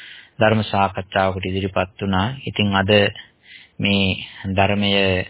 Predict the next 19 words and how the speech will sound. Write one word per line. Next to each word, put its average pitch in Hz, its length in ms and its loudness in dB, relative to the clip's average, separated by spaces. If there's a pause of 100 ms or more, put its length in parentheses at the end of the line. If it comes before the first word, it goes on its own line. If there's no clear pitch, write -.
(760)
ඇසීම 104 420 2
තුළින්, 104 340 0 (100)
සාකච්ඡා 101 640 0
කිරීම 98 400 -4
තුළින්, 101 300 -4 (600)
අ, 95 120 -2 (720)
ඥානයේ 107 600 4
සිහිය 107 360 -2
නුවණ 104 300 0
යෝනිසෝ 101 440 0
මනසිකාරය 98 640 2
තවත් 95 340 4
අපි 92 160 0
දියුණු 95 280 2
කරගත්තා. 98 640 2
බුදුරජාණන් 98 600 0
වහන්සේගේ 95 400 0
ලා-, 92 280 2
ධර්මයට, 107 560 2